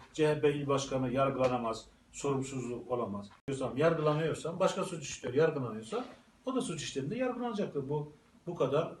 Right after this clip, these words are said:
açık ve net bir konudur. Efendim, Osman Kavala, Gezi olayları,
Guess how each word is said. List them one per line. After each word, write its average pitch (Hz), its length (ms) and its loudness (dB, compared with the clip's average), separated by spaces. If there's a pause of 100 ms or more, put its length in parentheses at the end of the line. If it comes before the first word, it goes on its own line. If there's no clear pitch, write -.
açık - 320 -4
ve 151 100 -2
net 156 220 -2
bir 117 100 -10
konudur. 107 360 -6 (640)
Efendim, 202 380 0
Osman 190 400 -2
Kavala, 175 560 -2 (160)
Gezi 165 300 0
olayları, 160 600 -2